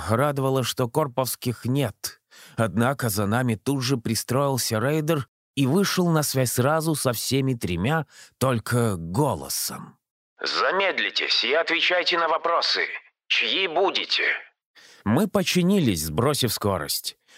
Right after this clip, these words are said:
Пока все нормально. Тем не менее, три летящих вместе корабля привлекают внимание, а разделяться рискованно.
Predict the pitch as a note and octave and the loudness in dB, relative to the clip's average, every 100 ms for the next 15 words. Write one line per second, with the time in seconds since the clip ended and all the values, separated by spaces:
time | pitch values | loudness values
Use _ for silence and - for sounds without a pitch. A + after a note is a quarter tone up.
0 | - - F#2+ - E3 E3+ - G#2+ D3 C#3+ | -6 -2 0 2 0 0 -2 0 2 2
1 | G2+ D#2+ C2+ B1 C2 - - - _ - | 0 -4 -6 -8 -12 -14 -16 -20 _ -20
2 | _ D3 F3+ E3+ E3 F#3+ D3 A#2 A2+ A2+ | _ 0 2 4 4 4 4 4 2 2
3 | D3 D3 C3 A2 D3 C3+ - A#2+ - G#2+ | 2 2 2 2 0 2 -2 -4 -6 -4
4 | G#2+ B2+ C3+ C3+ - B2+ - A#2+ A2 A#2+ | -2 2 2 0 0 0 2 0 2 0
5 | D3 C3+ B2 A#2 A2+ B2+ A#2 C3 C#3 D#3 | 0 0 0 0 2 0 0 0 2 0
6 | F#2+ D2 C#2+ - - - - C#3 F#3 F3 | -2 -6 -10 -16 -20 -8 0 2 2 0
7 | D3+ E3 C#3 C3+ - C#3 C3+ A2 A#2+ C#3 | 2 2 2 0 0 0 0 2 2 0
8 | - - G#2 D2+ D2+ C#2 - - | -2 -2 -2 -2 -6 -10 -14 -14